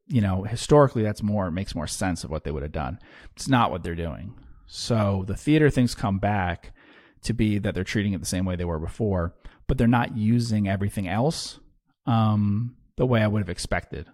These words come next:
They're not sharing as much with their rivals to get the best, um, revenue over the life of their movie. And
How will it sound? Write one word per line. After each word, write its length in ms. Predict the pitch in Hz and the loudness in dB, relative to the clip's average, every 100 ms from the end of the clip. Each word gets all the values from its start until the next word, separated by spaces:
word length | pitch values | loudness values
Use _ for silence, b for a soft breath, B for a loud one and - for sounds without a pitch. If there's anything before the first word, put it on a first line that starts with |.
| _ - | _ -4
They're 100 | 117 | -2
not 200 | 104 - | -2 -4
sharing 400 | - 113 107 107 | 0 2 2 0
as 100 | 104 | 0
much 220 | 98 - | -2 -2
with 100 | 104 | -4
their 140 | 95 | -2
rivals 600 | 90 90 113 120 135 139 - B B B | 0 0 2 2 2 -2 -14 B B B
to 120 | - | -4
get 280 | - 110 104 | 0 -2 -2
the 60 | 107 | -4
best, 580 | - 98 - - - - - | 0 0 0 -6 -14 -16 -6
um, 640 | 98 92 87 82 82 104 - | -2 0 0 0 -2 -4 -6
revenue 460 | 123 110 104 101 98 | 0 2 4 2 2
over 180 | 92 95 | -2 -4
the 80 | 87 | -4
life 240 | 87 90 | -4 -4
of 60 | 87 | -6
their 120 | 85 | -4
movie. 440 | 90 90 57 71 - _ _ - | -2 -4 -4 -10 -12 _ _ 2
And 280 | 123 113 | 4 2